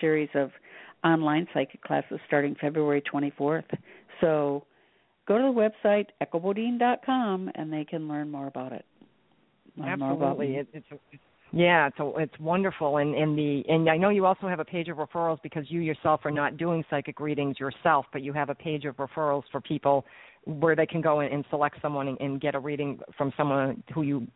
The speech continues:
Speaker 2: trust implicitly. So
Speaker 1: Yeah. Yep.
Speaker 2: that's good,
Speaker 1: That's right.
Speaker 2: too.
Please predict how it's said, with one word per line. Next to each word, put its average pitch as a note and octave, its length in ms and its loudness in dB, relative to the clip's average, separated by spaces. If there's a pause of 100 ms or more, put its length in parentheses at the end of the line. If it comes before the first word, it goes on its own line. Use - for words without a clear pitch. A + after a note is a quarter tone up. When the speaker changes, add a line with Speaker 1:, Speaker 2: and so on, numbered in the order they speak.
(420)
Speaker 2:
trust D#3 340 2
implicitly. C3 640 -8
So C3 200 -2
Speaker 1:
Yeah. D#3 260 4 (720)
Yep. A3+ 180 2 (120)
Speaker 2:
that's C3+ 200 2 (100)
good, F3 160 4
Speaker 1:
That's - 80 -12
right. C3 100 -2
Speaker 2:
too. B2+ 240 -2